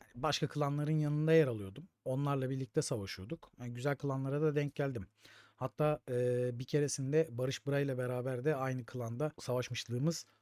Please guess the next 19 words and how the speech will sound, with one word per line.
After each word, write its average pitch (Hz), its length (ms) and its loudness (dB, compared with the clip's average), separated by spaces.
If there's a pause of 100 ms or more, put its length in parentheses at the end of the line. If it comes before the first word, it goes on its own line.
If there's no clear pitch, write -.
(140)
olmuştu. 131 540 -2 (260)
Hatta 127 220 -8
belki 131 240 0
de 143 60 4
onun 151 180 6
klanıydı, 113 420 -2
bilemiyorum 123 420 -2
şimdi, 107 200 -8
yalan 117 280 -4
da 110 60 -6
söylemeyeyim. 127 520 -4 (520)
Yani 117 300 -8
asbel 123 360 -6
kadar 127 280 -4
öyle 120 240 0
rastgele 131 460 -2
bir 131 160 -4
klana 127 420 -4
girmiştim. 117 540 -6